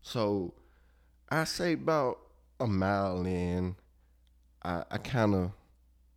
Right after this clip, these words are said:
you know, I thought, I thought I had to fart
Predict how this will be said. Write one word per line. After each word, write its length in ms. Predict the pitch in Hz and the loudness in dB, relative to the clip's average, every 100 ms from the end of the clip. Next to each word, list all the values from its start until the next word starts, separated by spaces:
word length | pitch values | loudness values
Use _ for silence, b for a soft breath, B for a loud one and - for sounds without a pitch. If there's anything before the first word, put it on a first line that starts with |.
| _ _ _ _ _ - | _ _ _ _ _ -8
you 140 | 135 113 | -2 0
know, 220 | 98 98 | 0 0
I 60 | - | 0
thought, 240 | - 104 | 2 4
I 80 | 107 | 2
thought 220 | - 98 | 2 2
I 80 | 92 | 2
had 220 | 95 82 | 2 0
to 60 | - | -6
fart 380 | - 143 107 | -4 -2 -2